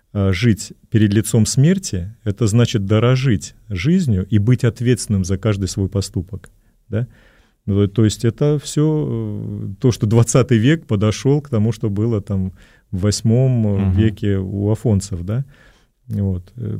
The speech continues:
Speaker 1: помнить о смерти делает, э, э, делает ценным жизнь. А второй момент. Любые потери, э, даже просто возможность потерять что-либо, э, делает счастливым обладание этим.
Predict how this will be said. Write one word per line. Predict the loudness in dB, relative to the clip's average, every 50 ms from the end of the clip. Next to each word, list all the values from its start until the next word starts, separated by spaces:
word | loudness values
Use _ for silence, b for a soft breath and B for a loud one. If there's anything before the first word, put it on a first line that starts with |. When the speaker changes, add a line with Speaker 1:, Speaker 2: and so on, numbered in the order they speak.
| -10 -2
Speaker 1:
помнить | 0 2 4 4 4 2 2 0
о | -2 -2
смерти | 0 0 2 2 2 2 0 -2 -4 -2 -2 -2 -2
делает, | -4 -6 -6 -6 -6 -2 0 0 0 2 2 0 0 -2 -4
э, | -6 -4 -4 -4 -4 -4 -6 -6 -8 B B B B B B B B -8
э, | -4 -4 -2 -2 -2
делает | -2 -2 2 2 4 4 4 2 2 0 -2 -4 -4 -4 -4 -6
ценным | 0 2 2 4 4 4 4 4 4
жизнь. | 4 4 4 4 4 2 0 -4 -8 -8 -8
А | -4 -2 -2 -2 -2
второй | -4 -2 -2 0 2 4 4
момент. | 4 4 4 4 4 2 2 0 -2 b b b b b b b b b b b _
Любые | 4 4 4 6 6 6 6 4 4
потери, | 2 0 0 0 0 -2 0 2 4 4 4 2 0 0 -4 -6 -10 -16 _ _ _
э, | -8 -4 -4 -4 -4 -4
даже | -6 -6 -2 2 2 2 2 2 -2
просто | -2 0 0 0 0 0 0
возможность | 2 2 2 2 2 2 2 2 2 0 -4 -2 -2
потерять | -4 -2 0 2 2 2 2 2
что-либо, | 0 -4 -2 0 0 2 2 2 0 0 0 -2 -4 -4 -6 -10 -14 _ _
э, | -16 -12 -8 -8 -8 -8 -8 -8
делает | -6 -6 -6 -2 0 0 2 2 2 2 0 0 -2 -4 -10 -10
счастливым | -6 0 0 0 0 0 0 2 2 2 2 2 2 0 0 -2
обладание | -2 0 2 2 2 2 2 2 2 4 2 2 0 -2
этим. | -4 -6 -6 -6 -8 -10 -10 -10 -10